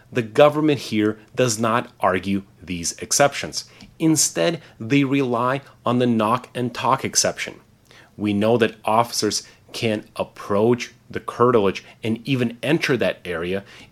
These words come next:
in order to initiate a consensual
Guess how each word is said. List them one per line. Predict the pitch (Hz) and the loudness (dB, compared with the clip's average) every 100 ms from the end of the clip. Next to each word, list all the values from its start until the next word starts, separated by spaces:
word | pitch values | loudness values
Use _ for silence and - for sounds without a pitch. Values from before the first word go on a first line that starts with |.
| - | -2
in | 151 147 | 0 4
order | 143 147 147 | 4 4 2
to | - 135 | -2 -2
initiate | 110 110 139 - 107 107 - - 139 | 0 0 0 0 0 -2 -6 -10 -4
a | 131 | -4
consensual | - 123 117 - - 120 120 120 117 113 | -4 -4 -2 -2 0 -2 -2 -2 0 -2